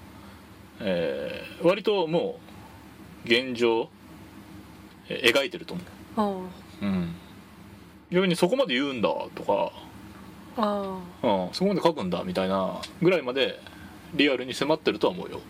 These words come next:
Speaker 2: はい。
Speaker 1: うん。ただそれが漫画としてカタルシスにつ-、どうつなげるかっていうと、わかんないよ、読んでて。
Speaker 2: うん。
Speaker 1: これどこに終着点というか、着地点持ってくるつもりなんだろうっていう。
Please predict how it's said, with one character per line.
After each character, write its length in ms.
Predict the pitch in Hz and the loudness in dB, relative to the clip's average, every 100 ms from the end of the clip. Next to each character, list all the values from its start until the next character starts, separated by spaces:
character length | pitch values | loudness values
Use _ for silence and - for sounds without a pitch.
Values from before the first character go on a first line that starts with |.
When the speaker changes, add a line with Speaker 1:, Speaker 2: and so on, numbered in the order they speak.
| - | -6
Speaker 2:
は 160 | - | -2
い。 100 | 202 202 - - - - - | -2 -4 -14 -20 -20 -20 -4
Speaker 1:
う 40 | |
ん。 180 | 107 98 87 - - - - - - - - - - | -2 -2 -4 -12 -18 -20 -20 -16 -14 -12 -12 -12 -4
た 100 | - | 4
だ 40 | 277 | 4
そ 100 | 240 | 4
れ 120 | 269 | 2
が 220 | 302 247 | 2 2
漫 220 | 151 233 | 2 2
画 100 | 262 | 2
と 100 | 254 | 0
し 80 | 247 | 0
て 460 | - 254 196 101 80 - - - - - - - - | 2 2 4 0 0 -6 -14 -16 -18 -18 -18 -20 2
カ 160 | - | 2
タ 140 | 196 247 | 4 0
ル 100 | 254 | 0
シ 80 | - | -4
ス 240 | - 175 | 0 0
に 180 | 120 98 | 2 -2
つ-、 220 | - - - - | -6 -14 -12 0
ど 160 | 190 233 | 2 2
う 40 | |
つ 160 | - 160 | 2 2
な 100 | 151 | 4
げ 80 | |
る 80 | 160 | 2
か 100 | 139 | 2
っ 40 | 117 | 2
て 100 | 113 | 0
い 60 | |
う 60 | 110 | 2
と、 340 | 208 123 85 - - - - - - - - - - | 2 2 0 -8 -18 -18 -18 -20 -20 -18 -18 -20 4
わ 180 | 156 185 | 4 6
か 140 | 285 | 0
ん 40 | |
な 80 | 208 | 2
い 120 | 190 | 0
よ、 100 | 196 | 0
読 20 | 214 | 0
ん 40 | |
で 80 | 170 | -2
て。 180 | 165 - - | -6 -12 -6
Speaker 2:
う 80 | 208 | -2
ん。 60 | 190 | 2
Speaker 1:
こ 60 | 185 | 2
れ 20 | |
ど 160 | 170 294 | 6 4
こ 220 | 370 480 | 4 0
に 200 | 165 - - 165 | 0 -4 -8 -2
終 280 | - 160 | 2 4
着 260 | 165 165 - | 4 0 2
点 260 | 135 117 95 | 0 0 0
と 120 | 90 | 0
い 60 | |
う 40 | 90 | 2
か、 220 | 107 107 | 2 2
着 240 | - 139 - | 0 -2 0
地 100 | - | 2
点 140 | 127 | 2
持 60 | 104 | 0
っ 20 | |
て 180 | - 147 | -2 0
く 100 | - | 2
る 60 | |
つ 60 | 101 | 0
も 100 | 98 | 2
り 60 | |
な 80 | 92 | 2
ん 40 | 87 | 2
だ 60 | |
ろ 120 | 73 | -2
う 20 | 60 | -4
っ 40 | |
て 180 | - 92 | -6 -2
い 380 | 85 95 98 | 0 2 0
う。 60 | 76 | -2